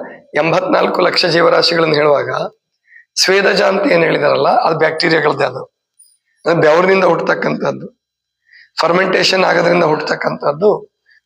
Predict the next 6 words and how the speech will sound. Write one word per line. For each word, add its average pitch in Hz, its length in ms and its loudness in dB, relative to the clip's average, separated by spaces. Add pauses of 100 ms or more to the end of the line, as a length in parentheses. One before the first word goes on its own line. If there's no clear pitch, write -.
ಬ್ಯಾಕ್ಟೀರಿಯಾಗಳು 151 680 0
ಎಲ್ಲ. 131 140 0 (340)
ಈಗ 139 100 2
ನಿಮ್ 143 160 2
ಇಡ್ಲಿ, 147 640 -2 (300)
ದೋಸೆ, 151 380 2